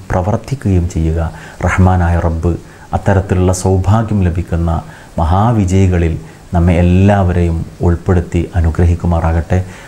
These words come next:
വസല്ലല്ലാഹു അല നബിയി വഅല ആലിഹി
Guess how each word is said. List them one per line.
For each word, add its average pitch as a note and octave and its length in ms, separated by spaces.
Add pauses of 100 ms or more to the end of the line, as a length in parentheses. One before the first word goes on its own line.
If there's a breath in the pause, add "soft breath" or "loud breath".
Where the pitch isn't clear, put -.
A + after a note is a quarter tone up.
(140 loud breath)
വസല്ലല്ലാഹു F#2+ 600 (120)
അല F2 140 (100)
നബിയി G2+ 380 (440 loud breath)
വഅല A2 320 (200)
ആലിഹി F2+ 360